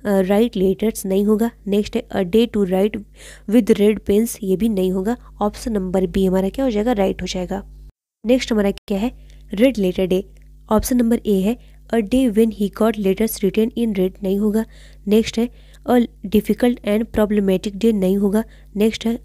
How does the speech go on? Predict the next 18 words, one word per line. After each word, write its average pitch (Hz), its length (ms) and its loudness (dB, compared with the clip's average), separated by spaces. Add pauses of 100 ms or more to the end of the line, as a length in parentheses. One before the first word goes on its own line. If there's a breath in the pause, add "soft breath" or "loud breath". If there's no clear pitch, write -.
a 202 80 -2
day 233 340 2 (140)
he 190 100 0
received 196 460 0
greeting 208 440 -4
cards 208 380 -6
नहीं 190 160 2
होगा। 214 240 0 (460 loud breath)
ऑप्शन 233 300 0
नंबर 214 240 2
डी 202 160 0
हमारा 196 200 4
क्या 247 160 0
हो 240 40 0
जाएगा? 220 180 0
राइट 190 300 -2
हो 208 40 2
जाएगा। 214 300 0